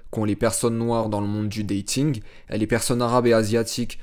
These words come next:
sont de leur côté considérées comme douces, mystérieuses, euh, comme l'ont dit à de nombreuses reprises les témoins du podcast.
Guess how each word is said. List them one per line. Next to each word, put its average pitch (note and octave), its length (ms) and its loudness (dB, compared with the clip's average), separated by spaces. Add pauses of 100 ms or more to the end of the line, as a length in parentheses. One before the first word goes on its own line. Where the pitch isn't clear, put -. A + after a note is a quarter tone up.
sont - 220 -8
de A2 80 0
leur G#2+ 180 0
côté A#2 380 0
considérées G#2+ 560 -2
comme G2+ 240 -4
douces, C3 420 -2
mystérieuses, A2 840 0 (260)
euh, G2+ 160 -2
comme A#2 280 2
l'ont A#2+ 180 2
dit B2 340 -2
à G#2+ 80 2
de A2 100 -2
nombreuses A2 380 0
reprises G#2+ 380 -2
les G2 100 -2
témoins G2+ 260 -6
du - 140 -12
podcast. - 520 -6